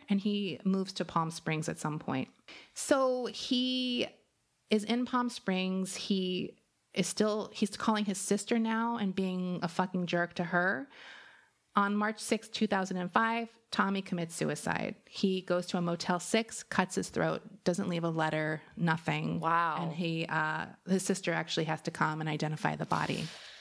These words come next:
Speaker 1: After his release from San Quentin, like I said, Paul kinda has a little bit of a better run of luck. He marries and has a son.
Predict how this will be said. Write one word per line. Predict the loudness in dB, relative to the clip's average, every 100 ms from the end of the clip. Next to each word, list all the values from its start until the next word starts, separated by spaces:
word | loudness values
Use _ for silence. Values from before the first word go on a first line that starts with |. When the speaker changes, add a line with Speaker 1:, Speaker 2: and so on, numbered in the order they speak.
| -20 _ 2
Speaker 1:
After | 2 2 0
his | 0 2
release | 0 2
from | 0
San | 0 0 0
Quentin, | -2 0 -2 0 0
like | 0
I |
said, | 2 0 -2
Paul | 0 2 2
kinda | 0 0 0 -2
has | 0 0 0
a |
little | 2 2
bit | 2 0
of |
a | 0
better | 2 2 2 -2 -6 -8 _ _
run | 2 2
of | 2 0
luck. | 0 -2
He | -12 0 2 2
marries | 2 2 2 0
and | 0
has | 0 0 0
a |
son. | -2 4 4 4 -2